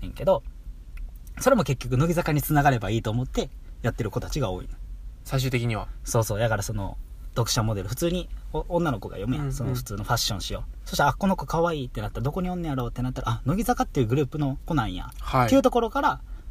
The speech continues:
Speaker 1: 女性のファンを獲得していったりとか、そういう風な感じでこう、
Speaker 2: 地道でね。
Speaker 1: そう、地道に活動していってるような子たちやね。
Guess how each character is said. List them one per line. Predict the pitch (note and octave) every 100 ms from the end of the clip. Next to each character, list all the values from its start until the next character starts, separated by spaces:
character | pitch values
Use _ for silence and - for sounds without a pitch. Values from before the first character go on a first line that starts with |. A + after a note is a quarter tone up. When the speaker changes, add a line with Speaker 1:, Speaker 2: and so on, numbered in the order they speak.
| -
Speaker 1:
女 | B2+
性 | C#3 C3+
の | B2
フ |
ァ | D3+
ン |
を | A#2
獲 | - C3
得 | B2+ A#2
し | -
て | A#2+
い |
っ | G#2+
た | F#2+
り | F2
と | F#2
か、 | F2+ E2+ - - - - - -
そ | B3+
う |
い | A#3+
う |
風 | A3+ G3
な | C3
感 | B2
じ | A#2
で | A2+
こ |
う、 | B2+ C#3
Speaker 2:
地 | - F3+
道 |
で | A#2
ね。 | A2 B2 G#2
Speaker 1:
そ | - C3+
う、 | A#2
地 | A#2+
道 | D#3 E3+ - G#3
に | - - - - - - -
活 | - B2
動 | A#2 G#2 - - - -
し | -
て | - G#2+
い |
っ | G#2
て | - G2+
る | G2+
よ | G2 -
う |
な | - - - - - -
子 | -
た | -
ち | -
や |
ね。 | -